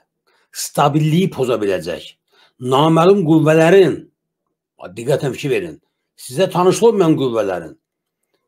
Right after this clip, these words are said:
ölkə daxilində hər hansı bir o stabilliyi pozucu hərəkətlərində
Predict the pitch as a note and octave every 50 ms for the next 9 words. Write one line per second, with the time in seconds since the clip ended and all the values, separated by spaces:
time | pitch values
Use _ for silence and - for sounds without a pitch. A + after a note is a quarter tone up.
0 | _ _ _ _ _ _ - - E3+ F3 D#3+ E3+ A3+ A3+ F3 E3+ D#3 B2+ - -
1 | A#2 A2+ G#2+ G#2 G2 F#2 F2 - _ _ _ _ _ _ - - D3+ F#3+ A3+ A#3
2 | G3+ - - F3 D3+ D#3+ D#3+ - - - _ _ _ _ _ _ _ _ _ -
3 | B2+ - - - E3+ D#3 D3 D3+ E3 D#3+ F#3 F3+ - - - D#3+ D3+ C#3 C3 B2+
4 | F#3 E3+ - D3+ D3+ D3+ C#3+ - D#3+ D3 D#3+ D#3 D#3+ D#3+ E3 E3 G3 G3+